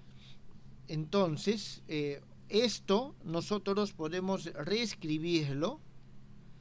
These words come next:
de la siguiente manera. Aquí mismo lo voy a hacer. Esto es igual a la sumatoria n igual a menos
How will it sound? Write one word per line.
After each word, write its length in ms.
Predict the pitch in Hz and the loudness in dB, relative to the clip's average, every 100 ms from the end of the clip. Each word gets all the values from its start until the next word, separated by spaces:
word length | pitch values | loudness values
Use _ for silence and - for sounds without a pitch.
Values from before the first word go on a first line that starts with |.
| - - - - | -16 -16 -16 -10
de 60 | |
la 140 | - 135 | -6 -6
siguiente 500 | - 127 131 135 160 | -6 -4 -2 -2 -2
manera. 440 | 175 202 190 131 | 0 2 4 2
Aquí 200 | 127 - | -2 -4
mismo 320 | 139 151 151 | -4 -2 -4
lo 140 | 147 127 | -4 -4
voy 140 | 139 | -4
a 40 | 139 | -4
hacer. 380 | - 147 110 - | -4 -6 -6 -10
Esto 260 | 127 123 151 | -8 -8 -8
es 140 | - | -4
igual 420 | 202 185 175 196 - - - - - - | -4 0 0 0 -4 -14 -16 -16 -16 -8
a 100 | 131 | -6
la 200 | 123 113 | -6 -8
sumatoria 960 | - 185 185 185 190 180 143 139 147 - - - - 156 | -8 -2 0 0 2 4 4 0 -2 -4 -14 -16 -14 -2
n 360 | 156 151 147 | 0 0 -2
igual 360 | 135 143 143 131 | -2 -2 -2 -4
a 80 | 123 | -4
menos 560 | 165 185 180 175 - | -6 -6 -4 -6 -8